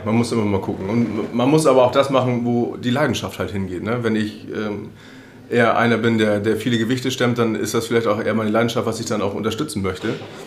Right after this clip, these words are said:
Und für mich ist es einfach wirklich, also die, die Gesunderhaltung ist einfach das A und O. Und, ähm, haben wir verstanden, dass, ähm, auch die, die älteren Leute, da, dass sie einfach noch mit ihren Enkelkindern toben können und all sowas, ne? Dass, dass sie da das Leben genießen können, dass sie auf Reisen gehen können und so,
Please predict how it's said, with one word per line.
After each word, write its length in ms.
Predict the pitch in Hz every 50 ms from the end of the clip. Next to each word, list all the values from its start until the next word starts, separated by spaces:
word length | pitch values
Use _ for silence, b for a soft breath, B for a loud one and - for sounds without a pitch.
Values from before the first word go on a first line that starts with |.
| B B B
Und 360 | 117 113 113 - - - - - - -
für 140 | - 113
mich 220 | 113 117 135 123 135
ist 80 | 123 113
es 60 | 113
einfach 340 | - 110 110 - 113 101 104
wirklich, 300 | 113 107 117 107 107 -
also 140 | - 104 104
die, 180 | 101 101 104 -
die 220 | - 101 101 101
Gesunderhaltung 640 | 107 104 104 120 123 - 101 107 113 104 110 110 107
ist 100 | 104 -
einfach 200 | - 104 101 101
das 160 | 101 98 98
A 80 | - 101
und 120 | 98 98
O. 100 | 127 131 110
Und, 340 | 90 - - 104 107 107 -
ähm, 240 | 101 101 101 98
haben 100 | 113 113
wir 60 | 117 110
verstanden, 380 | - 113 101 120 120 127 123 B B B B B B B
dass, 240 | - 123 117 - -
ähm, 260 | 117 117 113 110 107
auch 260 | - 113 113 113 - - - - -
die, 600 | - 107 107 110 113 113 110 110 110 110 104 104 104 101 - -
die 120 | 117 - -
älteren 320 | 135 139 135 131 123 120
Leute, 280 | 123 120 120 123 113 110 110 -
da, 120 | 123 120
dass 260 | - - - 123 120 -
sie 80 | 127 82
einfach 140 | 120 117 123
noch 60 | 117
mit 120 | 120 113
ihren 100 | 117 113
Enkelkindern 560 | - 113 123 123 123 127 120 127 127 117 113 110
toben 260 | - 180 196 143 110
können 180 | - 113 104 98
und 100 | 98 -
all 120 | - 95
sowas, 320 | 87 95 85 87 85 - 107
ne? 80 | 113 113
Dass, 180 | 120 113 -
dass 220 | - 117 113 - -
sie 180 | 120 117 110
da 180 | 113 117 120 120
das 140 | 117 98 104
Leben 220 | 123 131 123 120
genießen 320 | 123 123 135 143 131 123 113
können, 140 | 120 120 117
dass 120 | 113 -
sie 40 | 127 117
auf 140 | 113 113
Reisen 320 | 107 123 139 143 135 127 113
gehen 220 | 117 120 113 110
können 220 | 113 123 113 113 110
und 80 | 107
so, 200 | 110 113 107 110